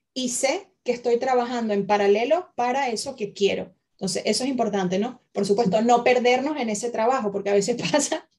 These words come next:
por cansancio, por lo que sea, que entonces nos quedamos allí y se nos olvidó el otro.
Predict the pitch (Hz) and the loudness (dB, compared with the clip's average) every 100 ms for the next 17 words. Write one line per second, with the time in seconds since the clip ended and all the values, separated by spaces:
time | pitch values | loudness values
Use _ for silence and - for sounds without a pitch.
0 | - - - - 214 208 214 208 262 269 | -20 -20 -12 -4 -2 0 -2 0 0 0
1 | 294 294 269 220 226 220 - 240 269 262 | 0 -2 -2 -4 -4 -4 0 0 2 -2
2 | 233 220 247 247 247 233 233 269 285 320 | -4 -4 -2 -2 0 0 0 -2 -2 -2
3 | 294 277 254 233 226 233 233 214 190 185 | -2 -2 -2 -2 -4 -2 0 0 -2 -6